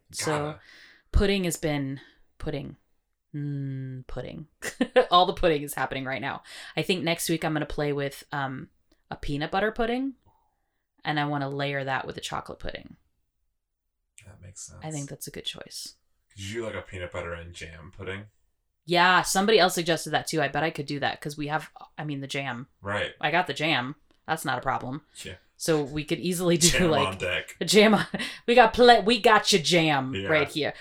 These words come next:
Speaker 2: I've also been doing a lot of, um, lemon.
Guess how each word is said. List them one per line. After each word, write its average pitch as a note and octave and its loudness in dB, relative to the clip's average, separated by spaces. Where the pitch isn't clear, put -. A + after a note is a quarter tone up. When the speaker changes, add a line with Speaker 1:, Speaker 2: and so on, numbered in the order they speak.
Speaker 2:
I've G3+ 6
also A3+ 6
been A3 4
doing F#3 2
a E3+ 4
lot D3+ 4
of, D#3 2
um, C#3 0
lemon. D#3 0